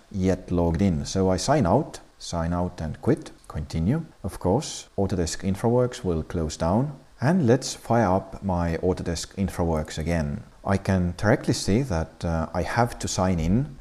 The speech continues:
And, uh, if you want to use your Autodesk InfraWorks as a trial version, your thirty days or so, then you still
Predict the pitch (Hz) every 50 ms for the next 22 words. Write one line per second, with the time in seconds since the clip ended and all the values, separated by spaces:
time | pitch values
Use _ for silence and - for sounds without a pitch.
0 | - - 98 98 98 98 98 95 92 95 92 95 - - - - 117 117 - -
1 | 120 113 110 107 107 104 101 - - - - 113 120 147 165 165 165 - 139 110
2 | 110 123 131 131 120 104 92 87 85 - - - 92 95 92 87 90 - - 101
3 | 110 110 - 98 90 85 - - 107 110 107 - - 92 82 82 82 80 78 -
4 | - - - 90 85 80 78 87 82 82 80 - - - - 117 113 98 87 82
5 | 98 101 95 85 82 82 78 82 - - - - - - - 90 85 76 - -
6 | 107 101 - 80 98 95 87 76 - - - - - - - - - - - -
7 | - - 92 82 76 73 73 - - _ _ - - 90 98 113 117 117 113 -
8 | 113 107 - - - 135 160 165 139 113 98 95 -